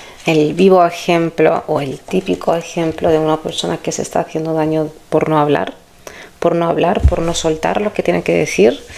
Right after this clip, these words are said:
sabiendo, pero es como, claro, porque yo ya tengo las cosas aquí más o menos idealizadas, o idealizadas,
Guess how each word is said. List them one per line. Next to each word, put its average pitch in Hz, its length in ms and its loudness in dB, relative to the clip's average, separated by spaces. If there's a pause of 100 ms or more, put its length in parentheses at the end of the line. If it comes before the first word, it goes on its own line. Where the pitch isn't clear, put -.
(300)
sabiendo, 156 760 2
pero 165 220 2
es 165 160 -4
como, 202 380 4 (720)
claro, 170 360 2
porque - 280 -2
yo 156 140 -4
ya 170 160 0
tengo 170 260 0
las 156 180 0
cosas 165 280 -4
aquí 170 260 -2
más 170 340 0
o 165 60 -4
menos 165 320 -2
idealizadas, 156 720 0
o - 40 0
idealizadas, 165 600 0